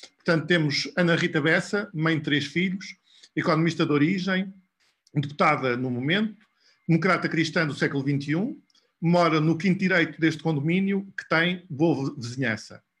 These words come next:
Diz pelo menos a Ana Rita. Já, já, já vamos ver. Eduardo Barroco Melo, trinta e um anos, bioquímico, investigador em transição para as ciências sociais,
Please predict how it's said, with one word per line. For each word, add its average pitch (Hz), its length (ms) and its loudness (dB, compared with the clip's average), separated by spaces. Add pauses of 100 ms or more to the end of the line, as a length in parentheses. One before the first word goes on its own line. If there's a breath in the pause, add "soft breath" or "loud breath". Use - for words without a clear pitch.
(160)
Diz 123 220 -8
pelo 135 180 -4
menos 156 280 -4
a 139 60 0
Ana 120 160 -4
Rita. - 520 -12
Já, 147 320 -2
já, 175 260 0
já 160 200 0
vamos 147 260 -2
ver. 120 300 -4 (560 loud breath)
Eduardo 180 340 2
Barroco 165 300 0
Melo, 196 400 2
trinta 180 240 -2
e 156 60 2
um 143 140 -2
anos, 165 280 2
bioquímico, 175 680 -2 (320 soft breath)
investigador 143 640 0
em 135 80 0
transição 131 480 -4
para 131 120 -4
as 120 80 -8
ciências 123 320 -10
sociais, 180 600 0